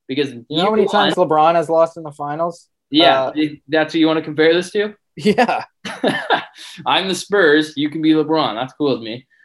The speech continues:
Speaker 1: Um,
Speaker 2: All right.
Speaker 1: it, it, just to give a bit of a backstory, again, Flegel had told it when we, uh, previewed the Pacific Division. Uh, if you want, uh, check that out again. Uh, he has a great story about meeting DeMarcus Cousins and talking to him about this bet.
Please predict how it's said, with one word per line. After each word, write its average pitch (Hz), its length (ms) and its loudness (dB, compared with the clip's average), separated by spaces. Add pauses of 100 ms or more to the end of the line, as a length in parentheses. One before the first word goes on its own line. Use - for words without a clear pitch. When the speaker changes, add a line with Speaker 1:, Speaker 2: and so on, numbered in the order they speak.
(200)
Speaker 1:
Um, 127 80 0
Speaker 2:
All 131 300 4
right. - 160 -4 (640)
Speaker 1:
it, 160 60 0
it, 151 460 0
just 185 160 -6
to - 40 -16
give 185 120 0
a 175 40 -4
bit 165 140 -4
of 160 80 -2
a 156 60 -4
backstory, 139 500 -2
again, 135 260 -6
Flegel 147 300 -2
had 139 140 -6
told 143 260 -2
it 139 180 -2
when 127 140 -8
we, 127 220 -4
uh, 123 160 0 (100)
previewed 139 220 -4
the 135 80 -12
Pacific 135 480 -8
Division. 123 500 -8
Uh, 107 300 -4
if - 40 -14
you 127 120 -8
want, 123 400 -8
uh, 110 140 -6
check 135 260 -8
that 123 160 -4
out 120 100 -6
again. 117 400 -6
Uh, 107 180 -6
he 120 80 -12
has 113 100 -10
a 107 40 -12
great 120 240 -6
story 113 320 -4
about 110 220 -6
meeting 120 420 -6
DeMarcus 117 420 -8
Cousins 113 380 -8
and 104 100 -16
talking 113 460 -8
to 110 120 -12
him 110 220 -12
about 110 380 -10
this 107 220 -8
bet. 107 320 -4